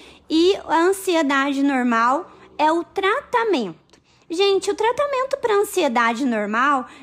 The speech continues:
geralmente envolve a identificação da causa dessa ansiedade e a implementação de estratégias de enfrentamento adequada, como, por exemplo, a técnica de relaxamento.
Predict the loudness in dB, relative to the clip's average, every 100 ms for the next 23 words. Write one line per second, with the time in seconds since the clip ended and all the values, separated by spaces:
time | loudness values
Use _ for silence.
0 | -10 -2 0 2 2 0 -2 -4 -6 -6
1 | -6 -6 -4 0 2 2 0 -6 -4 -2
2 | -2 -2 -4 -8 -4 -2 -2 -2 0 0
3 | -4 -2 0 0 -4 -2 -2 -2 -14 _
4 | _ -4 -2 -2 -4 -4 -2 -4 -2 0
5 | 0 0 -2 -4 -10 -2 2 2 2 2
6 | 2 2 2 0 0 0 2 0 -2 0
7 | -2 0 0 0 0 -2 -2 -2 -2 -4
8 | -2 0 0 0 2 2 2 0 -2 -2
9 | -4 -2 0 2 0 -6 -12 -18 -20 -18
10 | -2 2 2 2 2 2 2 0 0 0
11 | 0 0 0 0 2 0 -4 -2 -4 -2
12 | -2 0 0 -2 -4 -4 -4 -2 -2 -4
13 | -8 -16